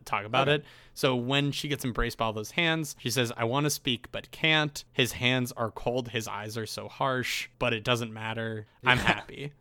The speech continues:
Speaker 1: This is the most beautiful
Speaker 2: We're
Speaker 1: day."
Speaker 2: to assume she drags, or he drags her to hell, right?
Speaker 1: Yeah.
Speaker 2: Like, that's sorta probably what's going on
Speaker 1: Yeah,
Speaker 2: there.
Speaker 1: and then she says, "This is the most
Speaker 2: Okay.
Speaker 1: beautiful day of my life." And, like, that was, like,
Speaker 2: Mm.
Speaker 1: with the backdrop of these, like,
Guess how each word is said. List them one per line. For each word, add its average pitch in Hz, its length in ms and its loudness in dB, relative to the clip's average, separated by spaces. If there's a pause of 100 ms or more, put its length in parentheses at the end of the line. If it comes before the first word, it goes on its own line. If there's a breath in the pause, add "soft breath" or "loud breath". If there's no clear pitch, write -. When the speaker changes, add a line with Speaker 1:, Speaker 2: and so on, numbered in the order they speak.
Speaker 1:
This 143 200 6
is 135 100 -2
the 139 60 2
most 127 280 2
beautiful 120 400 2
Speaker 2:
We're - 140 8
Speaker 1:
day." 302 120 6
Speaker 2:
to 175 80 10
assume 156 340 8
she 156 200 4
drags, 123 560 2
or 123 140 4
he - 180 -6
drags 120 340 4
her 107 100 2
to 87 100 -2
hell, 95 400 -2
right? 101 140 2
Speaker 1:
Yeah. 247 140 10
Speaker 2:
Like, 127 140 -4
that's 170 180 -4
sorta 143 300 2
probably 135 420 2
what's 135 140 2
going 135 240 4
on 127 100 4
Speaker 1:
Yeah, 127 80 6
Speaker 2:
there. 127 120 2
Speaker 1:
and 127 100 0
then 123 200 2
she 127 200 0
says, 113 220 0
"This 123 220 -2
is 127 60 -6
the 139 80 4
most 123 180 2
Speaker 2:
Okay. 113 120 -4
Speaker 1:
beautiful 113 300 -2
day 104 180 -8
of 104 100 -14
my 104 140 -10
life." 92 340 -14
And, 127 140 -2
like, 123 260 4
that 170 180 4
was, 196 180 4
like, 139 240 4
Speaker 2:
Mm. 98 300 -6
Speaker 1:
with 156 200 0
the 147 100 4
backdrop 120 720 0
of 120 160 0
these, 110 220 -6
like, 107 240 -6